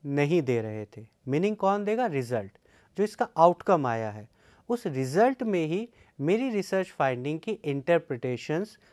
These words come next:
इनकॉर्पोरेट या इंक्लूडेड होती हैं। अब इसके आगे जो नेक्स्ट स्टेप है वो है डिस्कशन।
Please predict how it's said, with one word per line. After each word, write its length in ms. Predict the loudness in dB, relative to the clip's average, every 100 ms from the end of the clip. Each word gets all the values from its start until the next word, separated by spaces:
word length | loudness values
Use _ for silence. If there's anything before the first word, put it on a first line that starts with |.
| _ -2
इनकॉर्पोरेट 800 | 0 2 2 2 0 0 0 -6 _
या 180 | -2 -2 -2
इंक्लूडेड 640 | -8 -4 -2 2 2 0 -6 _ 0
होती 320 | 0 0 -4
हैं। 180 | -6 -16 _ _ _ _ -20 -20 -20 _
अब 220 | 6 6 4 _ -20 -4 -2
इसके 300 | 2 6 6
आगे 440 | 10 8 8 2 0 _ -2
जो 120 | 0
नेक्स्ट 500 | 6 6 6 0 -6
स्टेप 440 | -6 0 0 0 -2
है 180 | -6 -6 -10 _ _ _ _
वो 180 | 0 2
है 220 | 2 0 -2 -2
डिस्कशन। 500 | -2 -2 -8 -8